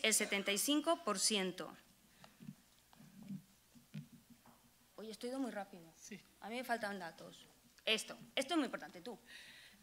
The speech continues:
Speaker 2: Eh, de los alumnos que tenemos todos los años que están en cuarto, pues nos titulan todos, el cien por cien. Eso es un dato muy importante.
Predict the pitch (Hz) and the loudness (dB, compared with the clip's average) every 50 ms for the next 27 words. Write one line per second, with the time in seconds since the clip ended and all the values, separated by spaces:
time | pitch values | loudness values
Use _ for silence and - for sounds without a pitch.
0 | - - 214 208 208 202 196 190 190 185 185 180 175 165 143 - - - 196 208 | 4 8 10 10 10 10 8 6 4 4 2 2 0 -2 -6 -6 -2 6 10 12
1 | 208 202 196 196 196 202 - 214 202 202 214 220 240 247 240 - 262 262 - 254 | 12 12 12 10 8 8 8 8 8 8 8 8 8 6 6 4 2 4 4 4
2 | 254 254 254 254 254 247 247 247 240 233 - - - - 233 240 240 247 247 233 | 4 4 4 4 6 6 6 6 4 4 2 0 4 6 8 10 10 10 8 8
3 | 240 247 247 240 214 185 - - 175 - 190 190 208 214 214 - 240 247 240 240 | 8 8 8 8 6 4 2 2 2 4 6 6 6 4 4 4 4 4 4 4
4 | - 262 285 311 302 - - 226 208 202 190 - 202 190 - 196 220 262 277 240 | 4 4 4 2 0 -2 0 2 4 4 4 2 0 -2 2 4 6 6 6 6
5 | - - 180 165 156 143 - - - - - - - - - - 190 180 - 185 | 6 6 6 6 6 2 -6 -8 -10 -12 -16 -20 -20 -6 -2 0 0 2 2 2
6 | 175 170 - 180 175 - - 156 143 156 - - - - - 190 202 190 - 214 | 0 0 0 -2 -4 -2 -4 -6 -6 -8 -12 -18 -14 -6 0 2 2 2 4 4
7 | 202 202 208 214 214 - 262 285 302 233 - 196 190 185 175 170 180 170 - 147 | 4 6 6 6 6 6 4 4 4 4 4 4 4 4 4 2 0 -2 -2 -4
8 | 147 147 151 - 254 - - - | -6 -4 -2 0 0 0 -2 -4